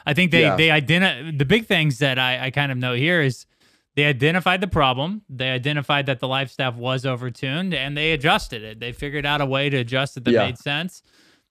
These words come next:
Speaker 1: Um, and, and, uh, you know, obviously, they're now healers, if you're gonna be, like, put out effective healing for your group, you're also gonna be a little bit squishy.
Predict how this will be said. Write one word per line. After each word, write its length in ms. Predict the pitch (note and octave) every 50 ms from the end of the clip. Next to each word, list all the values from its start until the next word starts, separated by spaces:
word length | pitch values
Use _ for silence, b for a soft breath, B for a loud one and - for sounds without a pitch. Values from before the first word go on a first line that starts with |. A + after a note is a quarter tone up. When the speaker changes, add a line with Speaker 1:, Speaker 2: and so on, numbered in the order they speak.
| _ -
Speaker 1:
Um, 440 | C3 B2 B2+ B2 B2 B2+ B2 B2 A#2
and, 680 | - B2 B2 B2 B2 B2 B2 A#2+ A#2+ A#2+ B2 - - -
and, 580 | - B2+ B2+ B2+ B2+ B2+ B2 B2 B2 B2 B2 B2
uh, 160 | A#2+ A#2+ A#2+ A#2+
you 140 | C3+ D#3
know, 140 | D#3 D3 C3+
obviously, 440 | C3+ C3+ C#3 D3 C3 - D3 C3+ C3+
they're 220 | B2+ C3 C3 C3 B2+ C3+ F3
now 960 | F#3+ B2+ C3+ C3+ B2 - - - - - G#2 G#2 G#2 B2 D3 D3 D#3 D#3 D#3+ E3
healers, 640 | D#3+ D#3+ D3+ D3+ D#3+ E3 E3+ E3+ E3 D#3 B2+ B2
if 160 | C3+ B2 -
you're 140 | C#3 C#3 C3+
gonna 180 | C3 D3+ D3+ C#3
be, 440 | C3+ C#3 C3+ C3 B2+ B2+ B2 - -
like, 320 | - B2+ B2+ B2 A2+ _ _
put 160 | - D#3+ D#3
out 260 | D3 C#3 C#3 B2+ -
effective 420 | B2 A#2+ - D#3+ C#3+ C3+ - B2 -
healing 300 | - C#3+ C3+ C3+ C3 -
for 100 | - B2+
your 140 | A#2+ A2+
group, 460 | A2+ A#2+ F3+ A3+ A#3+ F3 E3 D#3 - - b b b b b b
you're 160 | D3 D3+ E3
also 240 | F3+ F#3+ F3+ - F3
gonna 160 | D#3 D#3+ D#3
be 100 | C#3+ D3
a 80 | C#3+ C#3
little 180 | C#3+ D#3 D3
bit 180 | C#3 C3+ B2+ A2
squishy. 580 | - - - D#3 B2+ G#2+ - - A2+ - -